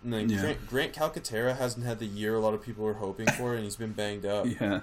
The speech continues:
Speaker 1: So
Speaker 2: Yeah.
Speaker 1: I wouldn't be surprised if he goes back to O U. And, like, we haven't hol-,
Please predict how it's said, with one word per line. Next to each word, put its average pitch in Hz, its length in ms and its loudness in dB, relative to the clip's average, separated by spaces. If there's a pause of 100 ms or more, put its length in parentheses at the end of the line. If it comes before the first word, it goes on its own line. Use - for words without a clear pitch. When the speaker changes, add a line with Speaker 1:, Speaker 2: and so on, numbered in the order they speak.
(640)
Speaker 1:
So 104 140 2
Speaker 2:
Yeah. 104 120 4
Speaker 1:
I 110 40 4
wouldn't 110 220 -2
be 110 60 -2
surprised 104 360 0
if 101 80 -12
he 117 100 -6
goes 107 180 0
back 104 220 0
to - 100 -4
O 110 60 2
U. 98 420 -4 (500)
And, 127 140 0
like, 120 180 2
we 131 80 4
haven't 131 200 0
hol-, 123 240 -2